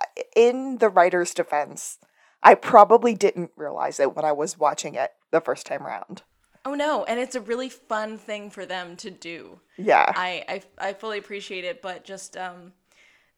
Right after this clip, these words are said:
Speaker 2: the way that we ingest it now and the, the knowledge that I have at the forefront of my mind <laughs> about the past episodes,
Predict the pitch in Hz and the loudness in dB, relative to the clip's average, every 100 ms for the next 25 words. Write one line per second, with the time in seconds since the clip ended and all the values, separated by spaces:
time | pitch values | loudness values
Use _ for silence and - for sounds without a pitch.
0 | - 202 196 208 214 214 196 196 202 190 | -14 -12 -8 -8 -6 -8 -8 -10 -12 -10
1 | 185 - 190 - 185 180 170 170 - 190 | -10 -10 -12 -10 -8 -8 -10 -14 -12 -12
2 | 180 175 175 151 _ - 175 180 190 214 | -8 -6 -8 -10 _ -10 -10 -6 -2 -2
3 | 214 196 190 202 185 208 180 175 - 190 | -2 -6 -8 -6 -6 -6 -8 -10 -12 -10
4 | 190 - 220 202 190 214 208 220 220 190 | -10 -6 -4 -4 -4 -4 -4 -4 -6 -8
5 | 185 196 - 196 233 208 180 214 247 233 | -6 -8 -8 -8 -4 -4 -4 -10 -10 -10
6 | 226 208 240 220 220 240 | -6 -6 -6 -10 -14 -20